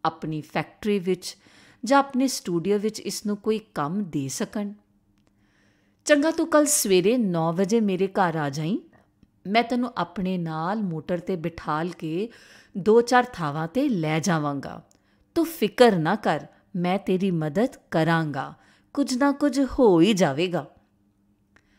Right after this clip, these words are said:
"ਅੱਛਾ ਪਾਪਾ ਜੀ, ਮੈਂ ਕੱਲ੍ਹ ਸਵੇਰੇ ਆ ਜਾਸਾਂ।"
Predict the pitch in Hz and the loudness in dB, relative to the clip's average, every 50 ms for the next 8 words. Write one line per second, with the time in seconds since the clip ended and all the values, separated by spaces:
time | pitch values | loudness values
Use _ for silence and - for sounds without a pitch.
0 | _ _ _ _ _ - 196 196 - - 233 233 233 254 220 196 - 180 160 156 | _ _ _ _ _ -2 -2 0 2 2 2 4 4 4 2 2 2 0 -2 -2
1 | 135 139 160 175 196 208 - - - _ - 202 226 226 226 - 220 220 214 - | -2 -4 -4 -4 -6 -8 -12 -18 -16 _ -4 -2 -2 -2 0 0 0 0 0 -2
2 | - 196 196 196 190 220 - - - 175 180 180 165 185 180 165 - - 151 - | -4 -2 -2 0 0 0 0 -2 -2 -2 0 0 0 0 0 0 -2 -4 -4 -8